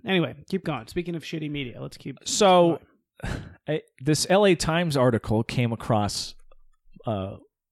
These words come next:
Speaker 2: my internet text messages. Internet text messages, doesn't make any sense.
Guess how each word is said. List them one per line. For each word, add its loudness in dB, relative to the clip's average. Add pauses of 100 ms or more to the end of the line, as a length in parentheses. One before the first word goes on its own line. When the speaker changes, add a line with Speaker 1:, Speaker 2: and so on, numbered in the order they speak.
Speaker 2:
my -2 (320)
internet -4
text -10
messages. -6 (260)
Internet -10
text -14
messages, -18
doesn't -14
make -18
any -20
sense. -20